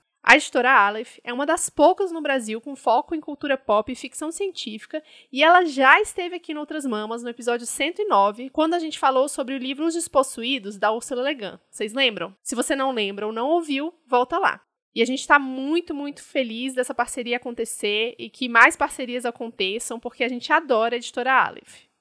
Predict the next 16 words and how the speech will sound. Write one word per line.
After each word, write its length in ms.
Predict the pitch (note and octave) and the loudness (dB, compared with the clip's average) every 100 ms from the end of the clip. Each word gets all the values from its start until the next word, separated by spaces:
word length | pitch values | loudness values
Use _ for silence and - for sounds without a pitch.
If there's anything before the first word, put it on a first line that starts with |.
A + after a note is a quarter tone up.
| _ _ _ _ _ _ | _ _ _ _ _ _
O 120 | - | -2
livro 240 | A3+ D4+ D#4 | 2 4 4
da 160 | C#4+ | 0
vez, 260 | C4+ A3 A3+ | 2 2 0
então, 480 | C4 - A#3 A#3+ D4+ _ | -4 0 0 0 -10 _
é 100 | - | 2
o 120 | B3 C4 | 2 2
Quando 420 | - D#4+ F#4 F4 | -2 -2 0 0
Deus 300 | B3+ C4+ C#4+ | 2 2 2
Era 160 | C#4+ | -4
Mulher, 340 | C#4+ D4 F3+ - _ _ _ - | -4 -2 -2 -4 _ _ _ -10
igual 260 | A#3 F#3 | 2 2
o 40 | G3 | 2
título 320 | - A3+ A3+ | -6 -14 -6
do 80 | B3 | -2
episódio. 520 | F4+ E4+ - - - | 0 0 0 -4 -20